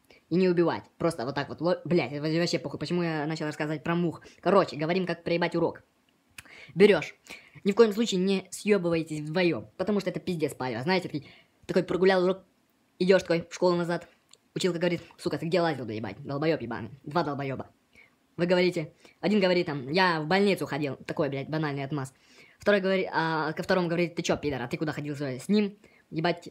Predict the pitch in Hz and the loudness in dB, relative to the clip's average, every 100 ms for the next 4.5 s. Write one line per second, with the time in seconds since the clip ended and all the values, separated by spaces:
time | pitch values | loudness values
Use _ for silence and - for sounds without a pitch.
0 | - 170 185 185 196 247 202 160 233 233 | -6 -4 0 0 2 2 2 0 -2 -4
1 | 233 247 240 - 226 160 190 170 160 147 | 0 -2 -2 -8 -4 -2 -2 0 -2 -2
2 | 165 175 139 - - 139 143 139 131 117 | 0 2 0 -4 -10 -6 -4 -4 -6 -8
3 | - _ _ 143 135 113 - - 135 - | -16 _ _ -8 -8 -8 -20 -12 -10 -2
4 | 175 170 180 131 98 | -2 0 -2 -4 -8